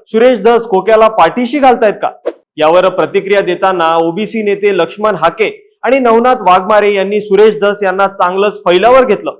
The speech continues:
ते म्हणाले, "चोर चोर मोसेरे भाई रहते हैं." खोक्या मागील काही वर्षांपासून सुरेश धस यांच्यासाठी काम करतो.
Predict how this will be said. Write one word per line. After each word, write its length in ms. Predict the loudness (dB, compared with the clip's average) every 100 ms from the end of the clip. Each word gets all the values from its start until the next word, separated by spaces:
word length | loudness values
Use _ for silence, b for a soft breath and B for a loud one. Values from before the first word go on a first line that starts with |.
| -4
ते 80 |
म्हणाले, 360 | -2 0 0 0 -6 -14 _ _ _ _
"चोर 240 | 0 4 4
चोर 300 | 4 4 4
मोसेरे 420 | 2 2 4 4
भाई 240 | 2 2
रहते 320 | 4 4 4 2
हैं." 140 | -2 -6 _ _ _ -6
खोक्या 280 | -4 2 2
मागील 340 | 2 0 -2
काही 240 | 0 0 0
वर्षांपासून 760 | -2 -2 -2 -2 -2 0 -2
सुरेश 340 | -2 0 0 0
धस 220 | -2 -2
यांच्यासाठी 520 | -4 -2 0 -2 -2
काम 280 | 2 2 2
करतो. 420 | 0 0 -6 -12